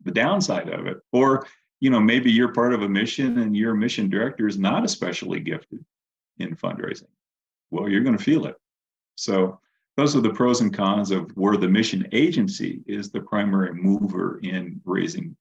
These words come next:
support. And then the fourth one would be where the church is the primary source of income.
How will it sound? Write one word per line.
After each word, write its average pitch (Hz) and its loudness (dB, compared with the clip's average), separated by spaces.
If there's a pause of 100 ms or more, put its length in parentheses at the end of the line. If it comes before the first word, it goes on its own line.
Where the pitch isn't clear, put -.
support. - -8 (1040)
And 113 4
then 131 6
the 120 4
fourth 196 2
one 117 4
would 104 2
be 113 4
where 113 4
the 98 0
church 147 2
is 98 -6
the 92 -6
primary 95 0
source 85 -6
of 87 -14
income. - -12